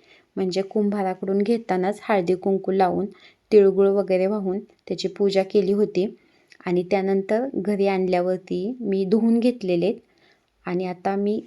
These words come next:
पाच ठिकाणी हळदी कुंकू लावणार आहे. प्रत्येक खणाला पाच ठिकाणी हळदी कुंकू आणि ज्या, अ, खणाच्या वरती ज्या झाकण्या आहेत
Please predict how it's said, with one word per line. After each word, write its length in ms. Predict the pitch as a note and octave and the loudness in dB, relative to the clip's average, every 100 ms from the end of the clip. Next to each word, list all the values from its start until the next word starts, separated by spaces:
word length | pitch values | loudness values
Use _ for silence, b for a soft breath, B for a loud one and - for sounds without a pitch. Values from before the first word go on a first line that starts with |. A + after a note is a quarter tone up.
| - | -4
पाच 220 | A3+ A3 - | -2 -2 -8
ठिकाणी 360 | A#3 A3 G#3 | -4 -2 -2
हळदी 320 | A3 A#3 G3 | 0 -2 0
कुंकू 340 | G3 G3 G3 G3 | 0 -2 -2 0
लावणार 380 | G3 F#3+ F3 E3+ | 0 0 -2 -2
आहे. 280 | A3 b b b b - | -4 b b b b -4
प्रत्येक 460 | A3 A3+ A3 A3+ | -4 -2 -4 -4
खणाला 460 | - A3 G3+ F3 F#3+ | -4 -2 0 -2 -2
पाच 360 | - G3+ G3 - | -2 -2 -2 -6
ठिकाणी 320 | G#3+ G3 F#3 | -8 -4 -4
हळदी 360 | G3+ G#3+ F3 F#3 | -2 -2 -2 -2
कुंकू 460 | F#3+ F#3+ - F#3 A3 b b b b b | 0 -2 -2 -6 -6 b b b b b
आणि 220 | F3+ F3+ E3+ | -4 -4 -2
ज्या, 260 | G3 F#3+ - - | -2 -2 -4 -6
अ, 220 | G3 F#3 F#3 _ _ _ _ _ | -6 -6 -10 _ _ _ _ _
खणाच्या 480 | - A#3+ A3 G#3 A3 | -6 -2 0 0 0
वरती 320 | A3+ A3 G#3+ | 2 2 0
ज्या 160 | F#3+ G3+ | 2 2
झाकण्या 460 | G3+ A3 - G3+ G#3+ | 2 -2 -2 -2 -2
आहेत 240 | F#3+ G3 | -2 -4